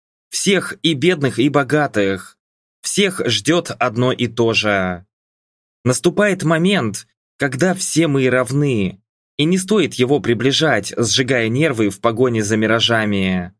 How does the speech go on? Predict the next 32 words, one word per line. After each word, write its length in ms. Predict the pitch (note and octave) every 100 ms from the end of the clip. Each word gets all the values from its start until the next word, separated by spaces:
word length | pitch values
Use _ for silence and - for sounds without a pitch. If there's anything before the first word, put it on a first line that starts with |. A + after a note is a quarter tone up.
| _ _ _ _ _
А 100 | B2+
деньги 360 | B2 F#3+ D3 -
и 160 | A#2
власть – 600 | A#2+ C#3 E3+ A2 - - _ _ _
это 260 | F3 F#3+ C#3+
миражи, 800 | A#2+ A#2+ A#2 G2+ A2 G#2 F#2+ F#2+ _ _ _
как 240 | G3 F#3+
я 180 | A2 B2
теперь 360 | B2 G2 A2+ G2+
поняла. 800 | G#2 G#2 G2 F#2+ F2+ F2 E2+ - _ _ _ _ _ _ _ _ _ _ _ _
У 100 | D#3
меня 360 | D#3+ F#3+ A3 F#3
их 280 | D3+ F3+ -
теперь 320 | E3+ F3+ E3+
было 260 | D3 D#3 C#3+
полно, 600 | D3+ D3 E3 E3 A#2 F#2
этих 320 | A2+ A#2 A#2
денег. 840 | G#2+ C3+ B2+ A2 G2+ F#2 - - _ _ _ _ _
Раньше 360 | C#3+ A3 F#3 E3
я 160 | F3+
не 120 | F3+
задумывалась 760 | D3+ C#3+ C3+ E3 C3 A#2 A2 -
над 160 | A#2+ A#2
тем, 480 | - E3 B2+ G#2 - _
почему, 540 | C#3 - D#3+ G3 D#3
согласно 540 | G2+ B2+ A#2 D#3 - A2+
статистике, 800 | - A#2 F3+ F#3+ - - G#2+ G2
богатые 500 | A#2+ B2 F3+ C#3 B2
пьют 360 | A#2+ C#3+ -
больше, 460 | F#2 C#3 A#2+ - G#2+
чем 240 | - B2+
бедные. 800 | B2 D#3+ A2 A2+ G#2 F#2+ F#2 F2+